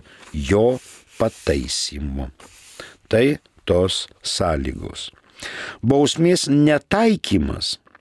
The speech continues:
nepanaikina nusikaltimo ir nepašalina kaltės. Ir pirmu ir antru atveju galima taikyti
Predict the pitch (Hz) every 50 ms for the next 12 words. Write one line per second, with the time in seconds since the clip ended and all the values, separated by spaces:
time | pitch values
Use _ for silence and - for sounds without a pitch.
0 | _ _ _ _ _ _ _ _ _ _ _ _ _ _ _ _ _ - 101 120
1 | 147 175 175 - - - 165 156 151 151 151 151 156 143 - - - 131 101 85
2 | 73 71 69 - - _ _ _ - 82 85 82 - - - 85 - - 85 78
3 | 78 73 - - 127 143 160 170 180 185 185 - _ _ _ _ _ _ _ _
4 | _ _ - 101 95 101 101 95 85 - - 80 - - - - - - - -
5 | - - 104 117 127 127 120 110 101 101 101 101 101 101 - - - - - _
6 | _ _ _ - 104 98 95 92 87 76 - _ 113 95 82 69 - - - -
7 | - - _ _ _ _ _ _ _ _ _ _ _ _ _ _ _ - - -
8 | - - - - - - - - 131 139 139 - - 196 208 208 196 175 139 123
9 | 135 151 160 151 - 143 127 117 - 147 175 180 - - 135 120 110 98 95 113
10 | 120 135 143 143 135 131 127 120 - - 113 120 135 143 - - 139 135 110 -
11 | - 131 131